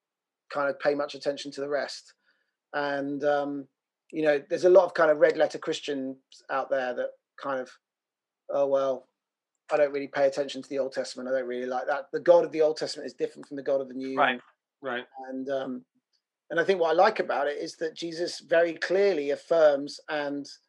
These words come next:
Speaker 1: upholds the Old Testament, or certainly the law and the prophets as it's described here. And so if we're gonna take Jesus seriously, as lots of people want to do, um, then you kind of also need to take the rest of it seriously as well.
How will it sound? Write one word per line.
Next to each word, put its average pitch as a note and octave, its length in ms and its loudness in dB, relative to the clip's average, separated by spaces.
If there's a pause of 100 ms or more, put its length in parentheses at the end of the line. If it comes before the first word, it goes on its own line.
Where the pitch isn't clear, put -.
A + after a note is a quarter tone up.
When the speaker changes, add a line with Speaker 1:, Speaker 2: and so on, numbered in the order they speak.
(520)
Speaker 1:
upholds D#3 960 4 (920)
the E3 200 6
Old D#3+ 220 6
Testament, C#3+ 500 -2
or D3 140 0
certainly D#3+ 260 2
the D3+ 80 -4
law D#3 200 4
and C#3+ 80 -2
the C3+ 60 -6
prophets D3 420 -4
as C3+ 120 -12
it's C#3+ 120 -18
described C#3 480 -4
here. C#3 280 -2 (600)
And E3+ 200 -4
so E3+ 160 6
if E3 120 4
we're F3+ 140 4
gonna D#3+ 160 0
take D3 240 -2
Jesus E3+ 340 -8
seriously, C#3 360 -4
as C#3+ 100 -6
lots F#3 240 0
of C#3+ 60 -20
people D3 240 -12
want D3 180 -8
to C3 80 -12
do, D#3 440 -2 (840)
um, D3 520 0 (160)
then E3 140 0
you D#3+ 100 -6
kind D#3+ 200 2
of D3+ 80 -2
also D3 180 -6
need D3 140 -6
to - 100 -16
take C#3 260 -2 (460)
the D#3 100 -8
rest D3+ 280 -4
of B2+ 80 -8
it B2+ 100 -14
seriously C3 420 -8
as C#3+ 120 -12
well. - 260 -6